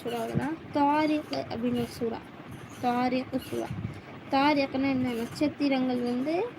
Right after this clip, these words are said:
எத்தனை நட்சத்திரங்கள் இருக்குதோ அத்தனை பாவங்கள் அல்லாஹ் தஆலா என்ன பண்ணுவானா? மன்னிச்சிடுவான். இந்த சூறா தூ-, ஓதிட்டு தூங்கணும் அப்படின்னா. சரிங்களா? அல்ஹம்துலில்லாஹ்.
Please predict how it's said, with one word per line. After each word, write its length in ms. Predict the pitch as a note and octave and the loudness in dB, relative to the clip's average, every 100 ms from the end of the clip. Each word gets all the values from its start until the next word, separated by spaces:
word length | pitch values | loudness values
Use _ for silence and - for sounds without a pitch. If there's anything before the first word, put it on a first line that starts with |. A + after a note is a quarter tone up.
| - - - - | -12 -12 -12 -4
எத்தனை 600 | A#3+ - - - D#4+ D#4+ | -2 -2 -10 0 4 4
நட்சத்திரங்கள் 1160 | C#4+ B3+ D4+ C#4 C#4+ C4+ C4 C4 A#3+ - - - - - - | 4 2 0 2 4 4 4 2 0 -4 -12 -14 -14 -14 -6
இருக்குதோ 600 | B3+ B3+ - A#3+ D4 E4 C4+ | -2 -2 -4 -2 -2 -2 -4
அத்தனை 560 | - - D#4+ D#4 C#4+ - | -6 -6 -2 2 2 0
பாவங்கள் 520 | A#3+ B3+ C#4+ C#4+ D4+ | -2 0 2 2 2
அல்லாஹ் 280 | C#4 C#4 C#4 | 2 0 0
தஆலா 140 | C4+ B3 | 0 0
என்ன 180 | B3 C4 | 0 -2
பண்ணுவானா? 440 | B3 A#3+ A#3 A3+ - - - - - - | -4 -4 -4 -6 -8 -12 -14 -14 -12 -2
மன்னிச்சிடுவான். 680 | A#3+ B3 - - A3 A3+ A3+ | 2 2 0 -4 -2 -2 0
இந்த 240 | A#3 A#3 | -2 -2
சூறா 380 | A#3 B3+ B3 A#3+ - | -2 0 0 0 0
தூ-, 180 | C4 B3 B3 | 0 0 2
ஓதிட்டு 460 | B3 C4 B3+ D4+ D4 | 4 4 4 0 2
தூங்கணும் 380 | B3 A#3+ A#3+ A3+ | 0 2 0 0
அப்படின்னா. 320 | G#3+ G#3+ - - - - - | -2 -6 -6 -10 -12 -12 -4
சரிங்களா? 340 | C4+ B3 B3 A#3+ | 0 2 2 0
அல்ஹம்துலில்லாஹ். 600 | - A#3+ A#3+ A3+ A#3 | -2 -4 -2 -2 -4